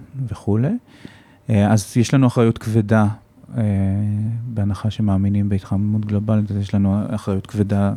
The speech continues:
בהתמודדות לגבי זה. אז גם, אה, בכל מיני מובנים, מצד אחד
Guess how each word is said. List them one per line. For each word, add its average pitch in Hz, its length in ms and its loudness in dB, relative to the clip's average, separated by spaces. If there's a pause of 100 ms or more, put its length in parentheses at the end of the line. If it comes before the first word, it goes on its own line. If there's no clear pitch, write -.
בהתמודדות 98 920 0
לגבי 117 380 2
זה. 117 120 4 (420)
אז 107 200 4
גם, 120 380 4 (880)
אה, - 60 -10 (280)
בכל 160 340 2
מיני 151 240 2
מובנים, 113 460 2
מצד 110 340 0
אחד 113 400 0